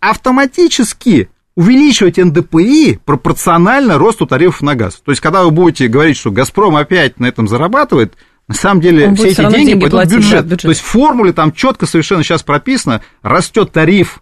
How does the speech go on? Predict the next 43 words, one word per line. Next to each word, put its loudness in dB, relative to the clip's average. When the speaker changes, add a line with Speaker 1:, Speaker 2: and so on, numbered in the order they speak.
Speaker 1:
на 0
газ, -2
неважно 2
для -4
каких -8
категорий, 0
автоматом 0
Н 2
Д 0
П 0
И 0
пересчитывается 0
и -4
растут -4
выплаты -2
в -8
бюджет. -6
Еще 0
раз 2
говорю, 4
я 0
это -2
понимаю 2
с -20
точки -2
зрения 0
государственных -2
задач. 2
Speaker 2:
Логики. -2
Speaker 1:
Я 2
понимаю, 2
я 2
понимаю, 2
почему -2
цены 0
на 2
бензин 2
растут, -2
потому -2
что -4
в -6
том 0
числе 0